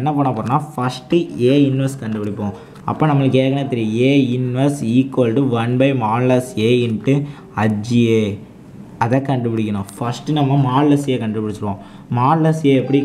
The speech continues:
கண்டுபிடிப்போம்? அதுக்கு முன்னாடி ஒரு formula இருக்கு, பார்த்துக்குவோம். சரியா? இப்போ ஒரு lambda A, அதுக்கு modulus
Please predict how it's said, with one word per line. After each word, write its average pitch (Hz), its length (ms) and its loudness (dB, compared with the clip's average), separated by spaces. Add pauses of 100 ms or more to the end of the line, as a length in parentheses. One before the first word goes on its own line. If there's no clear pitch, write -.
கண்டுபிடிப்போம்? 117 720 -4 (560)
அதுக்கு 127 320 4
முன்னாடி 135 280 4 (140)
ஒரு 131 160 2
formula 143 500 -2
இருக்கு, 120 180 -2 (120)
பார்த்துக்குவோம். 110 520 -2 (300)
சரியா? 131 340 2 (480)
இப்போ 120 240 -2 (460)
ஒரு 113 160 0 (100)
lambda 131 480 2 (480)
A, 113 60 4 (280)
அதுக்கு 113 260 2 (120)
modulus 135 460 2